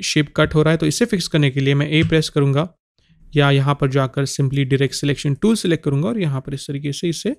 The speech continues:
स्ट्रेच कर लूँगा और यही सेम मेथड यूज़ करके मैं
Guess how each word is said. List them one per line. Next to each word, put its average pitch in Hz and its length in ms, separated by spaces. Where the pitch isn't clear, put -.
स्ट्रेच - 580
कर 143 140
लूँगा 147 340
और 185 220
यही 180 440
सेम 180 520
मेथड 160 480
यूज़ 156 280
करके 151 280
मैं 151 160